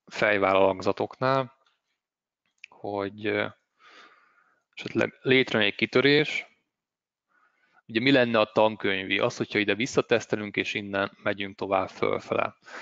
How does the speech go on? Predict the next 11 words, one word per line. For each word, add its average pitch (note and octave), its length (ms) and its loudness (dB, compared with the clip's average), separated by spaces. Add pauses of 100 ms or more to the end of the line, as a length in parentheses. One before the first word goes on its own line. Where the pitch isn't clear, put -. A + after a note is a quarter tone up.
(240)
Na, - 100 -6
mostanság C3 460 2
azért A2+ 160 4 (120)
nagyon A#2+ 200 2
sokszor - 380 0
látom G2 360 2
azt, A2 260 0
hogy G2 540 -2 (2250)
létrejön A#2+ 480 0
a F#2+ 40 -2
kitörés, D3 800 0